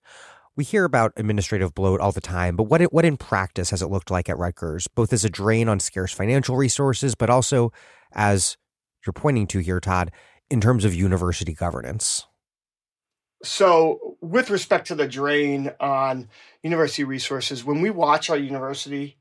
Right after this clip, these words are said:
Speaker 2: and we watch where it grows and where new appointments are made,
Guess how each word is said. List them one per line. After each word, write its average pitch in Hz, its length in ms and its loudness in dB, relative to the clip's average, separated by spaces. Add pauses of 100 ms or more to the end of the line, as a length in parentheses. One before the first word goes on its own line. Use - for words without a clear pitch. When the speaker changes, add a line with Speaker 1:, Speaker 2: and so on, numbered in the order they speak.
(100)
Speaker 2:
and 143 120 -4
we 135 80 0
watch 131 440 0
where 147 240 2
it 143 100 -4
grows 156 720 -2 (160)
and 139 340 0
where 151 380 6
new 147 300 2
appointments 151 560 -4
are 180 60 -4
made, 185 360 -4